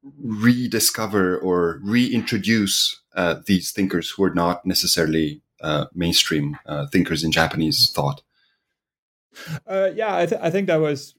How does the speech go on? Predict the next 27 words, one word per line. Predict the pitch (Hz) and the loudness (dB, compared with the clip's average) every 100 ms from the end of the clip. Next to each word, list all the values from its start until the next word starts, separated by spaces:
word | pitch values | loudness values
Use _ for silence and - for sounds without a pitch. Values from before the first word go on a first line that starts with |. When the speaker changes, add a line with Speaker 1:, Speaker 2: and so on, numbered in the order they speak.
| 147 | -2
Speaker 2:
um, | 135 131 131 131 135 _ _ - - _ _ | 2 4 2 0 -4 _ _ -18 -18 _ _
part | 156 160 | -2 2
of | 151 127 | 2 -2
the | |
goal. | 123 127 131 123 156 - | -2 0 2 0 -4 -10
Um, | 147 123 123 123 127 123 123 123 120 - _ _ _ _ _ _ _ _ _ _ _ | -2 0 2 2 2 2 0 -2 -6 -10 _ _ _ _ _ _ _ _ _ _ _
I, | - 202 220 - | 0 0 -2 -6
I | |
think | 170 254 262 - _ _ _ _ | 0 2 0 -6 _ _ _ _
philosophers, | 190 160 160 160 156 156 143 139 135 - - - - | -4 -2 0 -2 -4 -2 0 2 0 -4 -8 -8 -4
I | |
mean, | 165 151 | -2 0
hi-, | 156 185 | 0 0
hi-, | 165 160 | 0 0
history | 160 175 233 | -2 -2 0
of | 208 | 0
philosophy | 175 151 156 143 - 139 135 135 | 2 0 0 -6 -2 0 2 2
in, | 139 131 131 - | 0 0 -4 -4
in | 135 | -2
modern | 135 131 131 | 2 2 0
Japan | 131 135 127 127 | -2 -2 0 0
has, | 123 - | -2 -2
has | 143 - | -4 -2
tended | 143 135 131 | 0 2 2
to | 135 | -2
gravitate | 120 127 123 123 120 123 120 | -4 0 0 0 -2 -2 -2
towards, | 131 117 117 117 - | -4 0 0 -2 -8